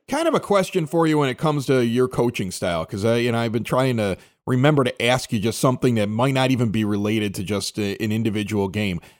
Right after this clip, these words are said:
I'm curious kinda how you look at, uh, especially at the, the high school level here. You've got a lot of kids that are probably all at about the same skill level, but every team probably walks in with, like, one or two, like,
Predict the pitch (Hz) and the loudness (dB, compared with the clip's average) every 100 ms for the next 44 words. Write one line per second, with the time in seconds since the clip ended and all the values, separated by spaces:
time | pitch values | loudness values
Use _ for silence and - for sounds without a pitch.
0 | _ - 277 285 - 202 185 170 139 123 | _ 0 0 0 0 4 6 6 4 2
1 | - 156 135 120 135 127 127 131 120 127 | -2 0 0 2 2 2 2 2 2 2
2 | 120 110 95 - _ _ - 123 156 - | 2 0 -2 -8 _ _ -4 -2 -2 0
3 | 233 180 143 113 101 82 - 120 107 107 | 0 2 0 0 -2 -4 -4 -4 -2 -4
4 | - 98 104 127 110 101 98 117 139 147 | -2 -2 0 0 0 -2 -4 -2 0 2
5 | 131 147 170 160 160 147 123 123 120 123 | 4 4 2 0 0 0 2 2 2 0
6 | - 208 254 202 165 175 175 139 131 139 | -2 -2 2 4 4 6 4 4 2 2
7 | 123 - 123 117 - 127 117 101 98 95 | -2 -2 -2 -2 0 2 2 0 0 0
8 | 120 160 170 - 151 147 131 113 110 117 | 0 2 0 2 0 0 0 0 2 2
9 | 117 123 110 104 98 110 127 117 - 110 | 0 -2 -2 -2 -2 -2 -2 -2 -4 -2
10 | 95 80 78 | -2 -4 -6